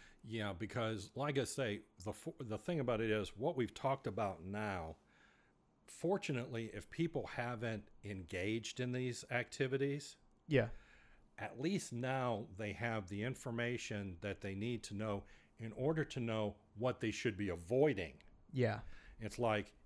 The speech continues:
Speaker 1: if you haven't went there, if your family members haven't went there, this is what you can keep them away from in order to keep from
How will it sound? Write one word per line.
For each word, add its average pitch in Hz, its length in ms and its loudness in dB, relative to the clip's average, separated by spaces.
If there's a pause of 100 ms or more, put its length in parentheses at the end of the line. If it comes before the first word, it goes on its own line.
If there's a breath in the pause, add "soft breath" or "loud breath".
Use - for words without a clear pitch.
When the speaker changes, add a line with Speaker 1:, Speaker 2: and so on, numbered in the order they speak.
Speaker 1:
if 101 240 -8
you 131 200 4
haven't 143 420 0
went 139 260 0
there, 139 440 2 (640 soft breath)
if 90 220 -6
your 92 120 -2
family 139 540 2
members 135 460 2
haven't 123 360 0
went 113 260 -2
there, 107 360 2 (800 soft breath)
this 143 240 6
is 135 140 4
what 123 300 2
you 110 140 4
can 101 460 0
keep - 340 -2
them 98 280 -2
away 113 360 4
from 104 440 0 (360 soft breath)
in 98 240 -4
order 123 380 4
to - 180 -8
keep - 300 0
from 101 180 -2